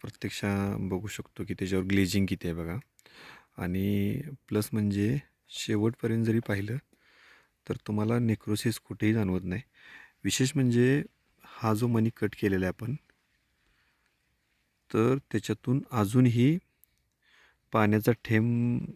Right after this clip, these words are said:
अं, खाली आलेला नाही. म्हणजे एवढा ह्याच्यातून गर भरलेला आहे.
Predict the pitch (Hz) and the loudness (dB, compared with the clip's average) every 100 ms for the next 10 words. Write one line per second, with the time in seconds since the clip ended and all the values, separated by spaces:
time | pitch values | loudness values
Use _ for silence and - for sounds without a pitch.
0 | - - 101 120 98 92 95 98 104 85 | -14 -8 -4 -2 -2 -2 -2 -4 -4 -6
1 | - _ _ - 113 101 98 92 90 95 | -12 _ _ -4 2 4 6 4 0 -4
2 | 113 101 - - - - 110 110 110 104 | -6 -8 -10 -16 -18 -6 -2 2 2 2
3 | 107 107 104 104 131 117 104 98 98 87 | 2 2 0 -2 -2 0 4 4 2 0
4 | 92 104 92 | -4 -4 -6